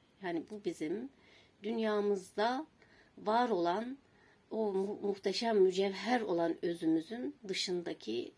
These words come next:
atmamız gereken, kırmamız gereken kabuklar. İşte bunu ne yapacak sana, hangi vasıtayla yapılacak? Senin için belki de en kolay vasıta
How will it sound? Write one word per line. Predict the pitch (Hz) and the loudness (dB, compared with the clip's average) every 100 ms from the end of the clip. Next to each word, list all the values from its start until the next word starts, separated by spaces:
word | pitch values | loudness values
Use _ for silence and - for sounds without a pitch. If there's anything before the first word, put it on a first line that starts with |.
| - | -10
atmamız | 196 214 196 214 208 | -8 -2 -2 -2 -4
gereken, | 151 147 165 196 226 | -10 -10 -8 -8 -8
kırmamız | - 208 185 185 208 202 | -12 -2 0 0 -2 -4
gereken | - - - 214 | -8 -10 -8 -8
kabuklar. | 202 - - - - | -8 -8 -10 -10 -12
İşte | 202 - 254 | -12 -10 -8
bunu | 262 262 - - - _ | -8 -8 -14 -20 -20 _
ne | - | -8
yapacak | 277 185 175 170 | -6 -8 -10 -8
sana, | 180 185 202 | -6 -4 -4
hangi | 233 233 202 | -8 -6 -4
vasıtayla | 160 151 - 185 170 | -4 -6 -10 -12 -10
yapılacak? | 170 - - - 220 - | -10 -12 -14 -12 -12 -10
Senin | 262 277 277 - - - - - | -6 -4 -6 -8 -20 -20 -20 -14
için | - 277 | -6 -4
belki | 269 269 - | -4 -4 -4
de | |
en | - 269 | -4 -6
kolay | 226 180 175 | -2 -2 -2
vasıta | 170 170 160 - 160 | -4 -8 -10 -12 -10